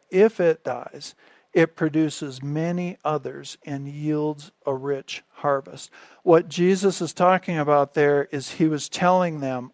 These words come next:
"I am going to fall into this earth and die. I, the Son of God, am going to experience what you deserve. I am going to take death for you. I'm gonna take spiritual death. I'm gonna take physical death.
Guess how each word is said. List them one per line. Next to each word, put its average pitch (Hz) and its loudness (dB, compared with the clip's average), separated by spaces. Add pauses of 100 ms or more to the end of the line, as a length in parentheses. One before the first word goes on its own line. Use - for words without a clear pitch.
"I 143 2 (360)
am 151 0
going 147 0
to 151 -6
fall 143 0
into 147 -6
this 139 -6
earth 135 -4
and 127 -8
die. 123 -6
I, 143 2
the 131 -6
Son 165 -4
of 180 -2
God, 127 -2
am 147 -6
going 151 -2
to 151 -4
experience 139 -2 (320)
what 143 0
you 175 6
deserve. 147 4
I 147 2
am 156 -2
going 151 0
to 139 -10
take - -2 (360)
death 131 2
for 147 0
you. 143 2
I'm 151 0
gonna 135 -2
take 135 -6
spiritual 180 2
death. 175 4 (280)
I'm 160 2
gonna 139 -2
take 135 -6
physical 175 2
death. 156 2